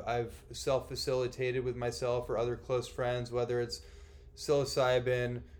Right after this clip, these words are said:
and especially, like, ayahuasca. Those have been kind of the primary vehicles for my own healing and, and deep work and integration. And as I've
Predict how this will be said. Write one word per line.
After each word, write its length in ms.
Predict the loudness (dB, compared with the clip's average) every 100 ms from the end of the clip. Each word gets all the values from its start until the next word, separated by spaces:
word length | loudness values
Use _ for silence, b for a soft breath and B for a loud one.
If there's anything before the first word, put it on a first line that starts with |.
| B -10
and 140 | -4 -4
especially, 580 | 0 2 2 2 2 4
like, 280 | 2 0 0
ayahuasca. 680 | 2 4 4 4 2 0 2
Those 180 | 0 -2
have 100 | -2
been 160 | -2
kind 200 | -2 -2
of 40 | -2
the 60 |
primary 840 | -6 -8 -2 0 2 0 0 2 2
vehicles 680 | 0 0 0 -2 -2 -4 -8
for 120 | -4 -2
my 340 | 0 2 0
own 160 | -2 -4
healing 540 | -6 -4 -2 -2 -4
and, 120 | -6
and 400 | -6 -8 -8 -10 -12 -16 -18 -18 -20 -20 -14 -10 -4
deep 260 | -4 -2 2
work 300 | 2 2 -2
and 160 | -6
integration. 840 | -6 -6 -4 -2 -2 -2 -4 -6 -10 B B B B B
And 280 | -2 0 0
as 340 | 0 4 4 6
I've 420 | 6 6 4